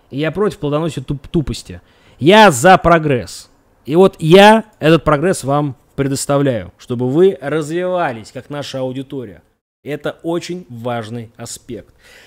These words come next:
Поэтому, господа, все будет нормально, не паримся, не суетимся. Как говорится, ничего страшного не происходит и не происходило. Все нормально.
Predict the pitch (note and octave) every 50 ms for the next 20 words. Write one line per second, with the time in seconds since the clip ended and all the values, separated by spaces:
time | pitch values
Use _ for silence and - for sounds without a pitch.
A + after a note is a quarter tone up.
0 | _ _ _ _ _ _ _ _ _ - A#3+ A#3+ - A#3 A3+ G3+ - - - A3
1 | G#3+ G#3 F#3 C#3+ A2+ F#2+ - - - - - - - - _ _ - - G3 G#3
2 | F#3 E3+ E3+ E3 F3+ E3+ F3 F#3 G3+ G3+ F#3+ F#3+ F#3+ F#3+ - - D3 D3 C3+ -
3 | E3 D#3+ D#3 D#3 D3+ - - - A#2 B2 C3+ B2 - C#3 C3 A#2+ - - G#2 G2
4 | F#2 - - D#2+ E2+ - _ _ - A2 G2+ G#2+ B2+ C#3+ D3+ F3 F#3+ F3+ - -
5 | E3 D#3 D3 C#3+ C#3 C3+ A#2 - _ _ _ _ _ _ _ _ - _ _ _
6 | _ _ _ _ _ _ _ _ _ - D#3+ D#3 - F3+ - - F#3+ G3 F3+ -
7 | - C#3+ C#3 C#3 C3 A#2 - _ _ - C3+ C#3+ B2 C3+ C3+ C3+ B2 - - A2+
8 | G2+ F#2 E2 - _ _ _ _ - E3 E3 D#3+ C#3+ B2+ B2 B2+ A2+ - A2 G2
9 | F#2 E2+ D#2 - - _ _ _ _ - E3 D3 B2 G#2 F2+ - - - _ _
10 | -